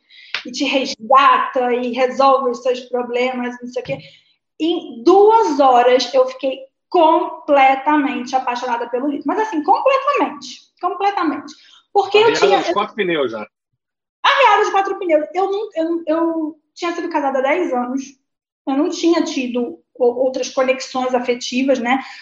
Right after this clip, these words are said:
Speaker 1: Só tive o meu ex-marido, eu casei com ele muito nova, namorei com ele muitos anos.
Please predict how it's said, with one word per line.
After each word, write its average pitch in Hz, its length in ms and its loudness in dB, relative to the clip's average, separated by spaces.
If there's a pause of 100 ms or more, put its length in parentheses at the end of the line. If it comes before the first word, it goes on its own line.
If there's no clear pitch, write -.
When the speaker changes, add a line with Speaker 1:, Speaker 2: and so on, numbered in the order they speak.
(120)
Speaker 1:
Só 254 120 -2
tive 302 240 2
o 330 120 4
meu 320 420 6
ex-marido, 262 500 2
eu 262 60 2
casei 247 240 -6
com 254 100 -4
ele 240 180 -4
muito 262 360 -6
nova, 262 380 2
namorei 240 340 -8
com 247 80 -6
ele 233 180 -8
muitos 254 380 -8
anos. 262 280 0